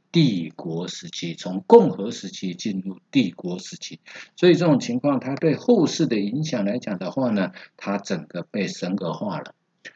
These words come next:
所以到后来，欧洲，如果说我们去看欧洲的历史的话呢，你会发觉到他们的皇帝被称为 August，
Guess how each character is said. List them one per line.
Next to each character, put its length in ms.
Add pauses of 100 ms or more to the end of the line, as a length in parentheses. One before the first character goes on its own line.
(160)
所 160
以 80
到 180
后 240
来， 460 (260)
欧 200
洲， 380
如 240
果 220
说 220
我 160
们 160
去 180
看 280
欧 280
洲 220
的 100
历 240
史 320
的 160
话 240
呢， 180
你 180
会 180
发 320
觉 200
到 300 (260)
他 140
们 220
的 100
皇 480
帝 240
被 220
称 320
为 200
August， 680